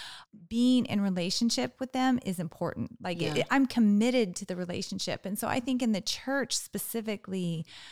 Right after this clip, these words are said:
Speaker 1: we have to be committed to staying in the tension and be willing to have hard conversations.
Speaker 2: Yeah. And that's good. I love that reminder because I think our American culture, for some parts of it,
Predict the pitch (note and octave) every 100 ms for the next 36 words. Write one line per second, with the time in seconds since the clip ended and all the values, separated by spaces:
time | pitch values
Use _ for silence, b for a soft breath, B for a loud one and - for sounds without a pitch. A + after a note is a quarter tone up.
0 | B B A3 G#3+ - G#3 G3+ - G#3+ G3+
1 | F#3+ F3+ F3 B B B - A3 G3 F#3+
2 | F#3 F3 - F#3 - F#3 F3+ F3+ E3+ E3+
3 | F#3 E3+ - E3+ E3 F3 F3 D#3+ E3+ E3
4 | E3 F#3 E3+ D#3+ D#3+ E3+ D3+ - D#3+ D3
5 | - - - - D#3+ D#3+ - B B B
6 | B3 D4 C#4 - - G3 E3+ - F#3 F3+
7 | F3+ F#3 F#3 E3+ - D3+ D#3 E3 E3+ D#3+
8 | D#3 D#3 D#3+ D#3 D#3 F#3 E3+ D3 D3+ D3
9 | - E3 D#3+ E3+ F3+ F3+ - E3 D3 -
10 | - D3+ - - C3 A2+ D3+ _ _ -
11 | E3 - E3+ D#3 - D#3 - D#3 C#3+ C3+
12 | B2+